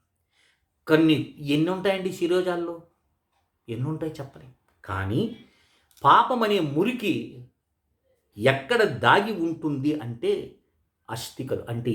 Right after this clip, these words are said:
ఎముకల్లో ఉంటుంది. మూలుగు ఉంటుంది కదండి, మజ్జు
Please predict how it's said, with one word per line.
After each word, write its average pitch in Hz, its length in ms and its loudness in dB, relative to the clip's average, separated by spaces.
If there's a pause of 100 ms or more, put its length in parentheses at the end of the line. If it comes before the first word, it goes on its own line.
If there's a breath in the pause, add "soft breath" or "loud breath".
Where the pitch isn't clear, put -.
(100)
ఎముకల్లో 156 460 4 (100)
ఉంటుంది. - 160 -20 (520)
మూలుగు 175 440 0
ఉంటుంది 196 300 0
కదండి, 180 380 -6 (300)
మజ్జు 127 340 0